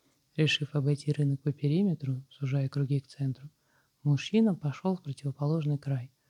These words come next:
туда, где располагались не прилавки с товарами, а открытые мастерские. Именно у кузницы он и обнаружил разыскиваемую.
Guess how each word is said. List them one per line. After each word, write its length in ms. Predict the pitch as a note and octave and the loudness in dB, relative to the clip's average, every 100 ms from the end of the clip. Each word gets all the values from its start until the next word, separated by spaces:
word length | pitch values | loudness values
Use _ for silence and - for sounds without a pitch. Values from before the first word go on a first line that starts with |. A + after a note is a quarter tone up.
| _ _ | _ _
туда, 320 | - A2+ D#3 | -6 -2 0
где 160 | F#3+ D#3 | 0 0
располагались 720 | B2+ - C#3+ C3+ D#3 D3+ C3+ | -2 -6 -4 -2 0 0 -2
не 80 | C#3 | -4
прилавки 460 | - C#3 D#3+ F#3+ - | -2 0 0 -2 -10
с 80 | - | -8
товарами, 560 | C#3+ C3+ C3 B2 B2 - | -4 -2 -2 -4 -8 -14
а 40 | - | -14
открытые 440 | - D3 D3+ C#3+ | -2 -2 0 2
мастерские. 720 | C#3 - D#3+ - - C3 A#2+ _ _ _ _ _ _ | 0 0 -8 -8 -4 -4 -4 _ _ _ _ _ _
Именно 460 | D3 F3 G#3 D3+ C3+ | 0 2 4 4 2
у 40 | |
кузницы 580 | B2+ D#3+ E3+ D3 - C#3+ | 2 0 0 0 -4 -2
он 260 | C#3 F3 D3+ | -2 0 0
и 20 | |
обнаружил 560 | C3 C#3 C#3 C3+ C3+ C#3 | 2 2 2 0 0 0
разыскиваемую. 880 | C#3 C3 B2 - C3+ B2+ B2+ B2 | 0 -2 -6 -8 -4 -2 -4 -6